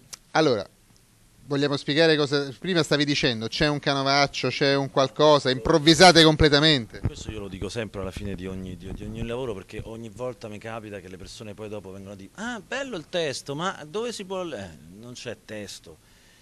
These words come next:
Speaker 2: Eh, "Ma almeno avrete un canovaccio?" Non c'è canovaccio.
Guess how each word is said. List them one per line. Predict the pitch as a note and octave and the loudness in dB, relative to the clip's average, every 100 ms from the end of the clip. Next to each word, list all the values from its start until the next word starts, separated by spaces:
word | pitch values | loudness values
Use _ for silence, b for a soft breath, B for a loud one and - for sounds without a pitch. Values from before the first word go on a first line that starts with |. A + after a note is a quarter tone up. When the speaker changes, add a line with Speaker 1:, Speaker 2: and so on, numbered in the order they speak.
| b b b | b b b
Speaker 2:
Eh, | B2+ A#2+ A2+ A2+ | -14 -10 -8 -8
"Ma | D3 G2 | -6 -6
almeno | G#2+ G#3+ B3+ | -6 -6 -4
avrete | G3+ F3+ | -4 -6
un | |
canovaccio?" | D#3 G3 A#3 G3+ - A#2+ | -6 -2 0 0 -2 -10
Non | B2 B2+ | -12 -10
c'è | A#2+ - C3 B2 | -8 -4 -4 -6
canovaccio. | C3 B2+ B2 C#3 C3 G2 - G2+ D#2 | -8 -6 -2 0 -2 -6 -12 -12 -16